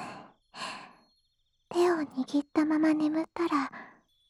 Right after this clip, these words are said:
お兄さんをずっと感じられるじゃないですか。それに、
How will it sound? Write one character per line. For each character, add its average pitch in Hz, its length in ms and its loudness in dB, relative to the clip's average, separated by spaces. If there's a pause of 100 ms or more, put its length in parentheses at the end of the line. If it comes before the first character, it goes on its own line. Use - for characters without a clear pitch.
(280)
お 330 60 -8
兄 349 300 2
さ 370 260 4
ん 269 200 4
を 277 40 -6 (320)
ず - 120 -8
っ - 160 -10
と 339 160 0
感 349 320 -2
じ 359 120 8
ら 381 140 6
れ 381 100 8
る 453 120 8
じ - 80 4
ゃ 440 40 4
な 359 140 -4
い 311 80 -8
で 302 140 -12
す - 100 -14
か。 - 260 -8 (2250)
そ - 200 -10
れ 294 140 2
に、 302 280 2